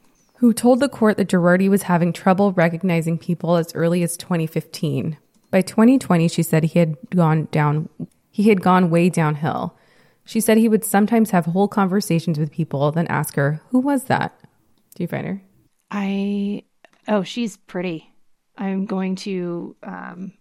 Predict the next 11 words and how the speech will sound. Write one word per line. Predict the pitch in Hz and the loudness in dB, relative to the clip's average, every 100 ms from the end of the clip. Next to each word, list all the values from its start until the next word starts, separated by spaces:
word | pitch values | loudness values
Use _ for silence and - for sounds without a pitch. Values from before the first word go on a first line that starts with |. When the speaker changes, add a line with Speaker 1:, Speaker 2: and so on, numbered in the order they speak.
| _ _ _ _ | _ _ _ _
Speaker 2:
share | - 185 175 - | -12 -8 -8 -10
my | 175 | -12
screen | - - - | -14 -12 -10
with | 180 | -10
you. | - - - - _ _ - | -10 -12 -12 -16 _ _ -6
Speaker 1:
I | |
have | 170 | -4
her. | 156 147 - _ _ _ _ | -4 -8 -10 _ _ _ _
Speaker 2:
The | 202 | -8
blonde | 196 190 | -4 -2
woman? | 214 220 226 | -2 -2 -2